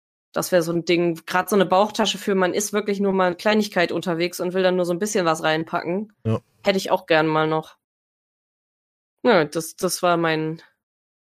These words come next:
Speaker 1: mein Fact.
Speaker 2: Dein Fact. Nice.
Speaker 1: Mein Fact.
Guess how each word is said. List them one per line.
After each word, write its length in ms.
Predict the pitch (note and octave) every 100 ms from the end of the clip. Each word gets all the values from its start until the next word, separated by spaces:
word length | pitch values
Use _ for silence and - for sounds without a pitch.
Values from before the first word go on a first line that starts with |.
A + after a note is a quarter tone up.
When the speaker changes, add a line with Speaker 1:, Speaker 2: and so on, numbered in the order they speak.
| _ _
Speaker 1:
mein 160 | D#3+ D3
Fact. 640 | - F3 D#3 - - - _
Speaker 2:
Dein 160 | - F2
Fact. 600 | - - - - - - -
Nice. 380 | G#2 G2 E2+
Speaker 1:
Mein 100 | E3
Fact. 720 | - - F3 - - - -